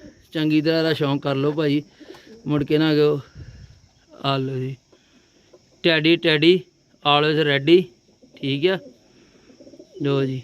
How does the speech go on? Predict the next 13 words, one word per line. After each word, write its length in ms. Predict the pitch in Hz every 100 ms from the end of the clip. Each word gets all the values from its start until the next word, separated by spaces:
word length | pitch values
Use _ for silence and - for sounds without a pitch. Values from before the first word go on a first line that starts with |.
| _ _ _ _ _ _ _ _ _ - - - - - - 392 370 320 - -
ਬਾਕੀ 220 | 170 185
ਜੀ 100 | 214 -
ਕਵਰ 280 | 214 214 214
ਬਾਟ 220 | 208 196
ਪੀਜੇ 260 | 180 190
ਨੂੰ 120 | 202 180
ਵੱਧ 140 | 170
ਤੋਂ 140 | 196
ਵੱਧ 200 | 180 175
like, 640 | 170 - _ 143 147 156 147
ਸ਼ੇਅਰ, 240 | 147 147
ਸਬਸਕ੍ਰਾਈਬ 480 | - 147 143 127 120
ਕਰਿਓ। 260 | 127 127